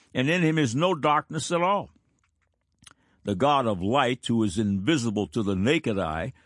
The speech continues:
spoke all things into existence with his inerrant word of intent.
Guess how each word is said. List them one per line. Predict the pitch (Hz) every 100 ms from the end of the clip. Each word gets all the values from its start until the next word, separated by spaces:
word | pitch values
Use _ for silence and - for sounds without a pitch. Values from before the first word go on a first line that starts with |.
| _
spoke | - - 190 175
all | 180 185
things | 151 180 160 135
into | 156 - 139
existence | 107 82 76 160 - 92 80 -
with | 104 107
his | 90 117
inerrant | 110 - 147 156 143
word | 104 90 147 147
of | 131 113
intent. | 98 78 - 190 -